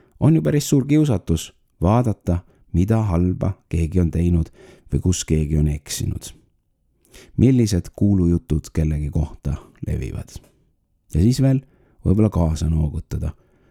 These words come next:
sest ega me nende lugude taustasi ju päris ei tea. Jumala mees, aga sellised jutud, sellised kahtlustused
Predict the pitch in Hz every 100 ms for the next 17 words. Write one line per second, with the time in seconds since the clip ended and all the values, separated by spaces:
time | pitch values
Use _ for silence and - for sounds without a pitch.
0 | _ - - 113 107 87 85 82 85 110
1 | 110 78 80 85 82 - - 80 78 -
2 | _ _ - 87 80 80 82 80 71 67
3 | - _ _ _ _ _ _ _ _ _
4 | - _ _ _ _ _ - - 147 113
5 | 101 151 131 104 - - _ _ _ _
6 | - - 92 87 98 90 80 87 87 -
7 | - - - _ _ _ _ - 90 82
8 | 78 76 - - 85 - - 73 - -
9 | 71 -